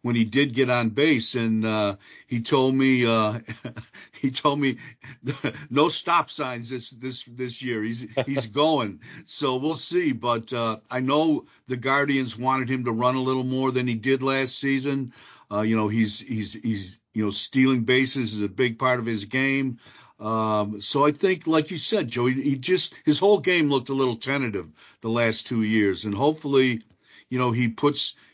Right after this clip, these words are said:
he, he starts, he starts to get, he gets off to a good start, and he's just a little more aggressive at the plate because, li-, like you said, he's a Gold Glove center fielder, but he's gotta, he's gotta have,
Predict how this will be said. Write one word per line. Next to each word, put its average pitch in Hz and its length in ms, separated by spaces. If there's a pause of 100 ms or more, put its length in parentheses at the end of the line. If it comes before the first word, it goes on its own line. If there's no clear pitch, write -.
he, 127 240
he 135 240
starts, 156 420
he 139 140
starts 151 460
to 139 80
get, 135 280
he 135 160
gets 131 300
off 147 200
to 147 120
a 131 40
good 131 240
start, 139 460 (460)
and 131 120
he's 127 140
just - 260
a 143 40
little 160 240
more 156 240
aggressive 131 480
at 113 120
the 113 80
plate 156 380
because, 117 380
li-, 139 100 (560)
like 139 280
you 165 60
said, 160 320
he's 113 160
a 113 60
Gold 139 300
Glove 135 200
center 139 300
fielder, 127 600 (440)
but 135 80
he's 131 160
gotta, 156 300
he's 131 180
gotta 160 240
have, 147 300